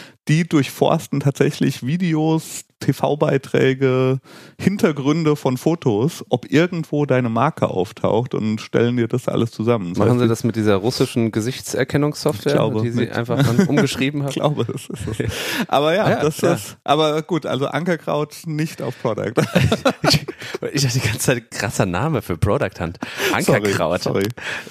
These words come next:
Speaker 2: Ja, sehr gut. Äh, ja, Hut Oma, Ankerkraut. Startup-Raten geht in die nächsten Runde. <laughs> Wir machen weiter.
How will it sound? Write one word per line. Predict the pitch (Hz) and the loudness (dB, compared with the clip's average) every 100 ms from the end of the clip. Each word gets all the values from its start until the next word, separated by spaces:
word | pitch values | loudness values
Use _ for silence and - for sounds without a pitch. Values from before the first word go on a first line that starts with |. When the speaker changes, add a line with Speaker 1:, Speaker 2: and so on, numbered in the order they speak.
| - | -4
Speaker 2:
Ja, | - 156 | 0 2
sehr | 165 170 | 2 2
gut. | 143 113 - | 2 -4 -4
Äh, | 117 95 101 - - 110 | -4 -4 -4 -10 -10 0
ja, | 98 98 - | 0 0 -2
Hut | 131 - | -2 2
Oma, | 123 117 107 | 4 4 2
Ankerkraut. | - 92 104 - 90 85 - - | 0 -2 -2 0 0 0 -4 -4
Startup-Raten | - 92 87 76 87 78 98 | 0 2 0 0 -2 -2 -2
geht | 76 | -2
in | 85 | -2
die | 76 | -2
nächsten | 78 - | -4 -4
Runde. | - 73 69 - | -4 -4 0 2
<laughs> | 57 - - - - - 262 - - - - - - - - 320 302 | 2 -2 -8 -2 0 0 -2 -4 -8 -10 -18 -14 -14 -12 -8 -4 0
Wir | 135 | 2
machen | 147 135 | 2 2
weiter. | 104 110 87 | 0 0 -4